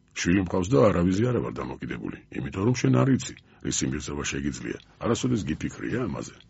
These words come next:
"შენ გიფიქრია?" "მუდამ ამაზე, ამაზე ვფიქრობ, ყოველთვის ამისთვის ვიბრძოდი, მაგრამ მხოლოდ საქმის წამოწყება მოვასწარი და მაშინვე ციხეში აღმოჩნდი.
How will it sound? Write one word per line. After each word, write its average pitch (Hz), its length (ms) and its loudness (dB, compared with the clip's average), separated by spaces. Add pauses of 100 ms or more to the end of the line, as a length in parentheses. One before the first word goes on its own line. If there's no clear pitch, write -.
(320)
"შენ 85 320 2
გიფიქრია?" 65 520 -8 (360)
"მუდამ 147 240 4
ამაზე, 151 240 2
ამაზე 135 360 6
ვფიქრობ, 127 360 0
ყოველთვის 98 400 -2
ამისთვის 95 400 -2
ვიბრძოდი, 101 400 0
მაგრამ 64 280 -6 (200)
მხოლოდ 127 320 4
საქმის 101 480 0
წამოწყება 82 480 0
მოვასწარი 87 560 0
და 110 80 0 (240)
მაშინვე 95 400 0
ციხეში - 480 -4
აღმოჩნდი. - 420 -8